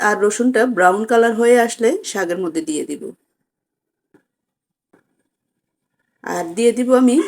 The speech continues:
কেটে রা-, ভেজে রাখা যে শুকনো মরিচটা ছিল, শুকনো মরিচটা।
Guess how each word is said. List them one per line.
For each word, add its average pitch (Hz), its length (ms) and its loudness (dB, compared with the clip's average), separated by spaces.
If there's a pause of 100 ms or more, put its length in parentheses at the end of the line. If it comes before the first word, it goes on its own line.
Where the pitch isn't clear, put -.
(100)
কেটে 214 280 2
রা-, 226 100 6
ভেজে 220 300 6
রাখা 247 400 0 (340)
যে 185 160 4
শুকনো 226 340 -2
মরিচটা 233 440 0
ছিল, 226 220 2 (400)
শুকনো 220 300 -4
মরিচটা। - 460 -4